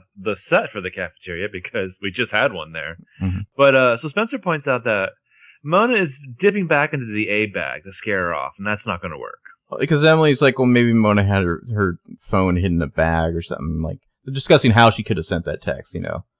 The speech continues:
Speaker 1: Mm.
Speaker 2: Uh, and Hannah is like, "Hey, is being Captain Brainiac really that important?"
Speaker 1: There
Speaker 2: And
Speaker 1: is a charged look that passes between Spencer and Emily.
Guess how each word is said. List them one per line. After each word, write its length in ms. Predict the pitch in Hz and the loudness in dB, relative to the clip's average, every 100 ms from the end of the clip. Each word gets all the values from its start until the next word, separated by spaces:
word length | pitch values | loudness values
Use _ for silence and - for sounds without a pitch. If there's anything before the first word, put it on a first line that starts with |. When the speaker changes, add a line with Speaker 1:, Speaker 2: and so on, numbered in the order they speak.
| 98 | -12
Speaker 1:
Mm. 180 | 92 85 | -10 -6
Speaker 2:
Uh, 360 | 85 80 64 55 | -2 0 0 0
and 160 | 87 104 | 0 2
Hannah 600 | 156 196 175 123 107 85 | 4 4 6 8 8 6
is 220 | 95 95 | 2 2
like, 220 | 123 113 - | 2 2 0
"Hey, 260 | - - | -2 0
is 300 | - 127 135 | 2 0 -2
being 320 | - 180 190 | -6 -4 -4
Captain 360 | - 160 - 117 | 0 0 2 0
Brainiac 520 | 92 95 101 113 110 | 2 2 2 2 0
really 300 | 90 92 104 98 | -2 0 0 2
that 160 | 95 | 0
important?" 540 | 85 - 98 101 110 - _ _ _ _ _ | 0 -2 -2 0 -2 -4 _ _ _ _ _
Speaker 1:
There 160 | - 196 | 2 6
Speaker 2:
And 100 | 254 | 6
Speaker 1:
is 140 | 262 | 6
a 460 | 233 190 160 123 92 | 4 4 2 0 -2
charged 920 | - - - 123 143 151 151 135 - 101 | -2 0 2 2 2 2 0 -2 -8 -8
look 400 | 98 101 - - | -4 -4 -6 -8
that 180 | 90 | -8
passes 380 | - 95 92 - 92 | -4 -2 -2 -8 -12
between 200 | 95 90 | -10 -8
Spencer 340 | 98 92 98 | -6 -6 -4
and 80 | 90 | -4
Emily. 340 | 82 71 73 | -4 -6 -10